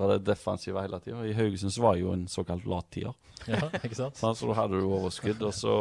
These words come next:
Speaker 1: var det ofte at, eh, vi sendte med Harald Aabrekk, sendte ikke for mange fram.
Speaker 2: Nei.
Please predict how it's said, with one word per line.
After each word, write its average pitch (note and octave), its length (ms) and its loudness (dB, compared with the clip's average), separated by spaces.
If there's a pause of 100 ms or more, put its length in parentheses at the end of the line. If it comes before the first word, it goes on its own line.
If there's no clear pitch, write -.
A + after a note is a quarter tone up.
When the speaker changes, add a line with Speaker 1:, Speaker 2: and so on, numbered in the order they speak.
Speaker 1:
var G#2 160 6
det G2 80 4
ofte F#2+ 320 0
at, F#2+ 320 -2
eh, G2 240 4
vi G2 160 0
sendte G#2 640 2 (180)
med F#2+ 80 -2
Harald G2 300 4
Aabrekk, F#2 260 -2
sendte G#2 320 -4
ikke - 160 -14
for A2+ 80 2
mange G#2 480 0
fram. A2+ 220 0 (320)
Speaker 2:
Nei. F2 100 -8